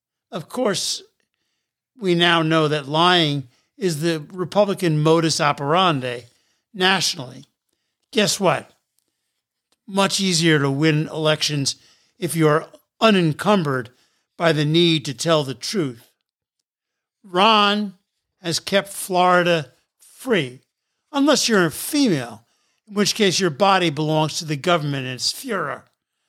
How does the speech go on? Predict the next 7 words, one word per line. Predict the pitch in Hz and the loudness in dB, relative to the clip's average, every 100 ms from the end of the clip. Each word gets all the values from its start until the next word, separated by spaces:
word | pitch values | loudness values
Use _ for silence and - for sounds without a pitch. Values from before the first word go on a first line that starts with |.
| _ _ - | _ _ -2
Ron | 180 160 | 2 2
DeSantis. | 135 - - 175 160 135 135 - _ _ _ | 2 0 0 0 0 -6 -14 -14 _ _ _
<clears throat> | _ - 147 131 | _ -10 -8 -4
I | 160 | -2
know | 170 214 262 | 2 4 4
that | 214 190 | 2 -2
comparing | 202 175 190 196 185 185 | -4 -2 -2 0 2 0